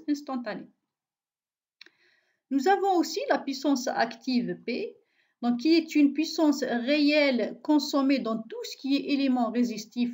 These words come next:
dans le circuit, dans, ou bien le récepteur, dont l'effet est bien visible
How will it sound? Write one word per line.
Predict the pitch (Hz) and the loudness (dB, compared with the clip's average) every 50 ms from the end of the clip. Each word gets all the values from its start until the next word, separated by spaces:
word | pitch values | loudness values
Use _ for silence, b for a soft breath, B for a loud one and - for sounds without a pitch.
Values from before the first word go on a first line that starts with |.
| - - - - | -6 -14 -18 -14
dans | 196 185 180 180 | -10 -8 -8 -6
le | 180 175 175 | -6 -8 -10
circuit, | 170 - - 214 214 214 - 277 294 381 - - _ _ | -10 -10 -8 -8 -8 -8 -6 -4 -4 -4 -4 -6 _ _
dans, | - 202 - 220 233 - - - - - - - | -18 -18 -16 -16 -14 -14 -14 -14 -14 -18 -18 -16
ou | - 208 | -16 -12
bien | 185 214 214 208 | -10 -8 -6 -6
le | 185 190 | -6 -6
récepteur, | 180 196 196 - 269 262 262 - - 392 466 523 - b b b b b b b b b | -6 -8 -8 -8 -8 -8 -8 -8 -8 -8 -8 -8 -10 b b b b b b b b b
dont | 233 220 285 294 | -2 2 4 4
l'effet | 294 294 302 392 415 415 - - 359 415 480 494 466 - _ - | 6 6 6 6 4 2 0 -2 -2 -2 -2 -2 -4 -8 _ -6
est | 277 240 | -6 -6
bien | 202 202 247 269 359 440 453 359 | -2 0 2 2 2 2 2 0
visible | 240 247 240 196 180 175 185 220 247 294 370 - | 2 2 0 0 0 -4 -6 -4 -4 -6 -6 -4